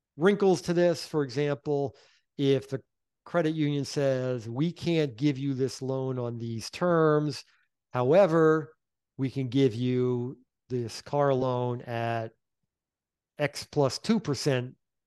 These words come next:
interest rate instead of what you asked for." If the person accepts the counteroffer, th-, then, then they're okay. There, there is no need for adverse action because the credit has been consummated.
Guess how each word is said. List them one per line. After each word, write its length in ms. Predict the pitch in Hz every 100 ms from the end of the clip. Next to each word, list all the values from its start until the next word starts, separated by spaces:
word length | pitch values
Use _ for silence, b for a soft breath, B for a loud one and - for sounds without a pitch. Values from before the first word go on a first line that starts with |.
| _ _ _ _
interest 460 | 156 147 117 127 -
rate 340 | 131 120 120 - _ _ _ _ -
instead 300 | 131 - 151
of 100 | 131
what 260 | 123 135 135
you 140 | 127
asked 400 | 127 131 123 -
for." 400 | - 110 107 107 _ _ _ _ _
If 220 | 156 147
the 120 | - 139
person 540 | - 160 156 - 151
accepts 500 | 139 - 190 208 -
the 100 | 180
counteroffer, 1000 | - 170 156 143 131 123 120 - 127 123 b b b _ 135
th-, 120 | 135 -
then, 360 | 151 147 143 135
then 180 | 143 139
they're 240 | 127 120 117
okay. 400 | 110 120 98 - _ _ b b _ _ -
There, 240 | 131 123
there 180 | 131 135
is 140 | 120
no 120 | 143
need 260 | 127 131 127
for 240 | - 123
adverse 500 | 117 113 104 110 107
action 420 | 127 113 110 - 113
because 880 | 107 - 131 120 117 110 113 - - b b -
the 100 | 113
credit 400 | - 143 123 113 -
has 160 | 123 107
been 200 | 113 107
consummated. 760 | 127 113 113 123 107 110 -